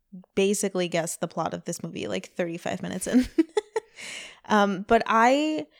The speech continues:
so I thought, I, after you guessed the movie,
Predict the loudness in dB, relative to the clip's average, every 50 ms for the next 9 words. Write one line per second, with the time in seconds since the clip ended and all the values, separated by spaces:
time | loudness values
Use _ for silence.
0 | _ _ _ 0 0 2 2 2 4 4 6 6 4 2 0 _ _ _ _ _
1 | _ _ _ _ -20 -20 _ _ -2 6 6 8 8 8 6 6 4 2 0 0
2 | 2 2 2 2 2 0 0 0 0 0 0 -2 -2 0 0 0 0 0 -2 -2
3 | -4 0 2 2 2 2 0 -4 -4 -2 0 0 0 0 0 0 0 -2 -4 -6